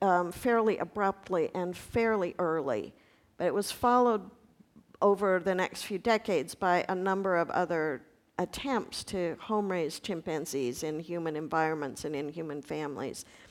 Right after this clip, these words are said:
It's the only one that I know of where there was an infant child involved, but there were often children in the families, uh, older children, when the chimpanzee arrived. And, and I, you know,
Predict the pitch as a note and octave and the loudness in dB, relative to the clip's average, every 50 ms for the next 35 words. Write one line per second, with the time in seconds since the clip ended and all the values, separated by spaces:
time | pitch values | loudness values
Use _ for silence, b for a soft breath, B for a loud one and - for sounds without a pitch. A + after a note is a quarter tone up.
0 | B B B - - G3+ G#3 G3 - G#3 A3 G#3+ A3 G#3+ A3 G#3 G#3 G3+ G3 G3 | B B B -6 2 2 2 2 4 4 6 6 6 6 6 4 4 4 4 4
1 | F3+ E3 F3 F3 F3 F3+ F3 E3+ E3+ E3+ D#3+ D#3+ D#3 D3 - - F3+ F3 E3+ E3 | 4 4 4 4 4 2 2 4 4 4 4 2 0 -2 -4 -10 -4 0 0 0
2 | D#3 D#3 D3 C#3 D#3+ D#3+ F3 E3 D#3+ D3+ E3+ - - C#3 - - - F3+ D#3+ D3 | 2 0 0 0 -2 -2 -2 -4 -2 -4 -4 -6 -8 -10 -8 -8 -6 -4 -4 -2
3 | C#3 C#3 C3+ - C#3+ C#3 C#3+ - - B2+ C#3 A2+ C#3 - - - D#3 D3+ - G3+ | -2 -4 -6 -6 -8 -10 -10 -8 -6 -6 -4 -4 -6 -8 -10 -12 -12 -8 -6 -4
4 | F3+ F3 F3+ - - F3+ F3 E3+ - F#3 F3 - - F#3 E3+ D#3 E3+ D#3+ D#3 E3+ | -2 0 0 2 2 2 2 0 -2 -4 -4 -4 -2 -2 -2 -2 -2 -4 -4 -2
5 | F#3+ G3 F#3 D#3+ - - D3+ C#3 A#2+ C3+ B2 C3+ C3 A#2 C3 - - - b b | -2 -2 -2 -4 -4 -4 -4 -4 -4 -6 -6 -4 -4 -6 -6 -8 -10 -16 b b
6 | b b b b b - C3 - - - G3 F#3+ F3+ F3+ D#3 - - F3 D3+ C#3 | b b b b b -8 -8 -6 0 2 2 2 2 0 -4 -4 -4 -4 -4 -4
7 | C3+ C#3+ C#3 A#2+ - - b b b b b b b b - D3+ D3 D#3+ - - | -4 -4 -6 -8 -8 -10 b b b b b b b b -10 -8 -8 -8 -8 -6
8 | - F3 D3 - - E3 D3+ D3+ E3 - - D#3+ D3+ D3+ D3+ E3+ D#3 D#3 D3 C3+ | -6 -8 -8 -6 -8 -8 -6 -6 -6 -6 -4 -4 -4 -2 -2 -2 0 0 0 0
9 | A2 A2+ B2+ - - b b b b b b b b b - - F3+ F#3 F#3+ F#3 | -2 -2 -4 -6 -12 b b b b b b b b b -2 0 2 2 2 2
10 | F#3 - - - F#3+ F#3+ F#3+ F#3+ F#3+ G3+ F#3 - - - C#2+ - - _ _ _ | 0 -2 0 2 4 4 6 4 4 2 0 -4 -10 -18 -20 -20 -20 _ _ _
11 | _ _ - - - - G3+ F#3+ E3+ C#3+ D3 B2+ - | _ _ -16 -14 -4 -2 0 0 0 0 -2 -4 -6